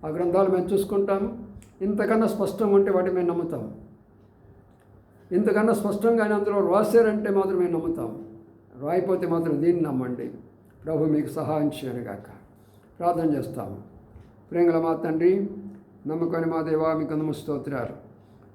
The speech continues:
ఈ మాటలు విన్న వారందరిలో మీ కార్యం బలంగా, లోతుగా జరిగించమని వేడుకుంటున్నాం. సత్యాన్ని తెలుసుకున్నట్లో సహాయం చేయము,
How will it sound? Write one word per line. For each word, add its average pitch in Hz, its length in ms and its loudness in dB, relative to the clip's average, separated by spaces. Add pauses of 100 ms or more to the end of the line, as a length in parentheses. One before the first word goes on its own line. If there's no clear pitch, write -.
ఈ 143 60 -2
మాటలు 165 340 0
విన్న 165 160 0
వారందరిలో 170 580 0
మీ 160 140 -2
కార్యం 160 340 -2
బలంగా, 170 360 2
లోతుగా 160 440 -2
జరిగించమని 151 580 -4
వేడుకుంటున్నాం. 123 680 -6 (520)
సత్యాన్ని 170 480 -2
తెలుసుకున్నట్లో 160 540 -6
సహాయం 165 360 -2
చేయము, 170 480 -2